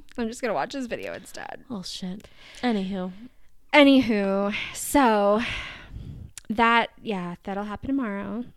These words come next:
Speaker 2: Yes.
Speaker 1: So this next week, all your dreams are coming true. There is a new episode of Crime Crazy. There will be a new episode of Tobin Talks and a new episode of Shortlisted. So pretty much clear your schedules 'cause
Speaker 2: Yeah.
Speaker 1: you've got stuff to do.
Speaker 2: Yeah.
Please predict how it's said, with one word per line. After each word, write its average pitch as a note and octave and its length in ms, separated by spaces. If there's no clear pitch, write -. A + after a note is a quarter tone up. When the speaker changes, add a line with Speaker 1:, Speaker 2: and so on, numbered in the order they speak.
Speaker 2:
Yes. B3 480
Speaker 1:
So A3+ 240
this G#3 240
next A3 400
week, B3+ 480
all G3+ 320
your A3 180
dreams F#3 680
are F#3+ 100
coming F#3+ 320
true. G3+ 520
There F3+ 440
is G3+ 160
a F#3+ 40
new F#3 240
episode F#3+ 340
of B3 80
Crime F#3 300
Crazy. F#3+ 640
There F#3 320
will F3+ 120
be F#3 120
a F#3 60
new F3+ 140
episode F#3+ 360
of C4 100
Tobin A3+ 400
Talks A3+ 440
and F#3+ 460
a A3 60
new G3+ 160
episode G3 320
of B3+ 80
Shortlisted. B3 640
So G3 220
pretty F#3+ 260
much G3+ 340
clear D#3+ 300
your F#3 160
schedules B3+ 560
'cause A#3 80
Speaker 2:
Yeah. B3+ 280
Speaker 1:
you've F3+ 200
got G#3+ 240
stuff - 220
to D#4 80
do. B3 280
Speaker 2:
Yeah. A3 300